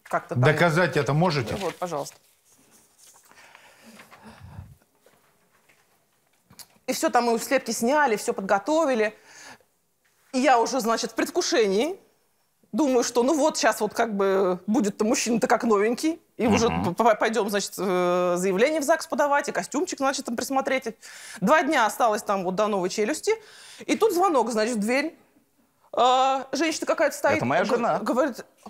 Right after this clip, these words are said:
Speaker 1: ну тогда я еще не знала, что это его жена. Она просто же, какая-то женщина приходит и говорит
Speaker 2: А вот, а вот когда ходили, ведь мерки снимали, там
Speaker 1: Да.
Speaker 2: залезали врачи, там сантиметры просчитывали.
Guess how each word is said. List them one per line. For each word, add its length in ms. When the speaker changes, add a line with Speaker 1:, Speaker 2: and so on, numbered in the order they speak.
Speaker 1:
ну 120
тогда 220
я 60
еще 140
не 100
знала, 240
что 140
это 100
его 100
жена. 180
Она 80
просто 320
же, 120
какая-то 300
женщина 240
приходит 300
и 20
говорит 240
Speaker 2:
А 140
вот, 400
а 180
вот 160
когда 380
ходили, 520
ведь 460
мерки 580
снимали, 600
там 240
Speaker 1:
Да. 420
Speaker 2:
залезали 680
врачи, 560
там 220
сантиметры 920
просчитывали. 880